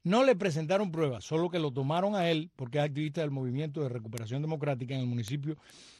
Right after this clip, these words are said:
Eh, le tomaron prueba cal-, caligráfica, levantaron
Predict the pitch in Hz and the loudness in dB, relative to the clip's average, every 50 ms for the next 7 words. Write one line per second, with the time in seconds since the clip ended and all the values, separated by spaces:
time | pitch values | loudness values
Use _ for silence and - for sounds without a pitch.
0 | - _ _ - 156 147 147 147 143 143 143 117 139 143 165 180 190 175 131 117 | -20 _ _ -4 -2 0 2 2 2 2 0 0 2 2 2 2 2 0 0 2
1 | 165 185 196 196 185 147 180 165 151 156 165 - _ _ - - 151 156 151 147 | 2 4 4 4 2 2 0 0 0 0 -2 -6 _ _ -6 -4 -2 -2 0 2
2 | 160 175 170 135 113 139 143 127 151 165 165 156 135 127 127 123 113 151 165 180 | 2 2 2 2 0 -2 -4 -2 -2 -2 -2 -2 -4 -6 -6 -6 -4 -2 -2 -2
3 | 196 196 | -4 -6